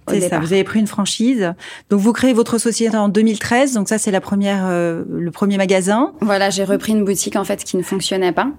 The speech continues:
Speaker 1: donc sous l'enseigne, euh, Atoll. Et, euh, très vite, j'ai décidé, euh, d'enlever l'enseigne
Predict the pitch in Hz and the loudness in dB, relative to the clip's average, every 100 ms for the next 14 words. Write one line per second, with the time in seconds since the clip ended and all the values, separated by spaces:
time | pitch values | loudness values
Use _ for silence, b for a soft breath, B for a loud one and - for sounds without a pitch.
0 | - 180 180 - 190 190 180 - 190 180 | -4 -4 -2 -4 -2 0 0 -2 0 2
1 | 170 170 165 175 - 196 240 170 - B | 2 0 -2 -4 -2 -4 -2 -4 -6 B
2 | B B - 196 190 180 175 - 208 208 | B B -2 0 2 2 -2 -2 -2 -2
3 | 214 202 175 180 180 - 196 185 202 190 | -4 -4 -2 -2 -2 -2 -2 0 2 2
4 | 165 165 170 170 185 185 202 208 196 185 | 0 0 0 0 2 0 0 0 0 0
5 | 214 240 190 | -2 -2 -4